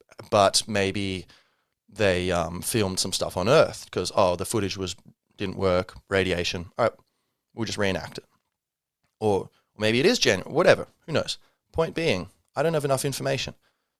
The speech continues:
There's not enough time to be looking into every little nook and cranny and alcove of a possibility in the world. So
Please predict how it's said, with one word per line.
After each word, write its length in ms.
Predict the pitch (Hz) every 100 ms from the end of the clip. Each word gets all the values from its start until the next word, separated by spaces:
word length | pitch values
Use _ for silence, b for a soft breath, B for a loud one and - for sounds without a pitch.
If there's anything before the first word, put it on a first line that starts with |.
| _
There's 100 | 107
not 100 | 123
enough 200 | 117 107
time 260 | - 120 107
to 100 | -
be 200 | 104 95
looking 300 | 101 110 110
into 200 | 95 -
every 240 | 107 104 101
little 460 | 98 92 92 - _ _ _
nook 180 | 110 107
and 140 | 92
cranny 420 | - 110 110 87 107 - -
and 100 | 90
alcove 640 | 98 127 - 92 101 - b b b b -
of 200 | 95 87
a 120 | 95
possibility 600 | - 101 101 135 165 95
in 160 | 92 90
the 100 | 107
world. 340 | 139 92 117 b b b
So 300 | - 104 95